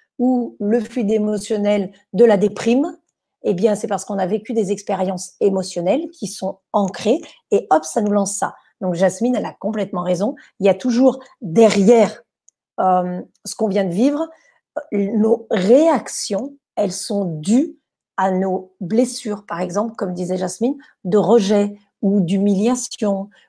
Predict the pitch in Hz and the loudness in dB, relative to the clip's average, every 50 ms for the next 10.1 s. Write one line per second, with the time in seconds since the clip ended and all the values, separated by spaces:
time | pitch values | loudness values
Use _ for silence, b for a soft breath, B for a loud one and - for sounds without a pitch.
0 | b _ _ 214 202 208 202 208 208 202 202 185 185 214 208 202 - - 208 202 | b _ _ -2 0 2 2 2 2 0 0 0 0 -2 -2 -2 -2 -2 2 2
1 | 214 226 220 190 190 196 196 202 285 208 196 202 202 - - 214 - 226 196 196 | 2 2 2 0 -2 -2 -4 -4 -4 -2 0 0 0 -2 -6 -2 0 0 2 2
2 | 208 190 - - - - 208 180 202 202 208 - 214 190 190 190 185 b b b | 0 0 -2 -6 -8 -6 -6 -6 -6 -8 -6 -6 -4 -2 -2 -4 -4 b b b
3 | b b _ _ 233 208 214 - - - 285 277 262 285 269 285 - 247 233 240 | b b _ _ 4 6 6 4 4 2 0 2 2 2 0 0 -2 -2 -2 -2
4 | - - - - 190 - - - _ _ _ _ _ _ - 190 190 - 233 247 | -2 -2 -2 -2 -2 -4 -6 -10 _ _ _ _ _ _ -10 -10 -4 0 2 2
5 | 277 285 b b b b b b b b b _ 240 185 190 185 185 - - 262 | 2 0 b b b b b b b b b _ 0 0 0 0 0 4 6 6
6 | 247 226 208 196 - - - - - - 208 190 - - 233 214 202 208 - - | 8 6 6 2 -2 -8 -10 -10 -6 -2 -2 -2 0 2 4 2 2 2 -2 -10
7 | 208 - - 185 180 - - 208 190 - - - 185 - - - - - - 233 | -12 -6 -4 -4 -4 -2 -2 -4 -4 -4 -8 -14 -14 -8 -6 -6 -8 -4 -2 0
8 | 247 285 294 - - _ _ _ _ _ - - - 262 262 269 226 202 185 190 | 0 0 -2 -6 -12 _ _ _ _ _ -14 0 2 2 2 2 0 -2 -4 -4
9 | - - - - 285 311 392 - - 220 208 196 185 196 196 196 - - 190 180 | -4 -4 0 2 4 2 2 0 -2 -2 0 0 0 0 -4 -6 -6 -8 -10 -10
10 | - | -10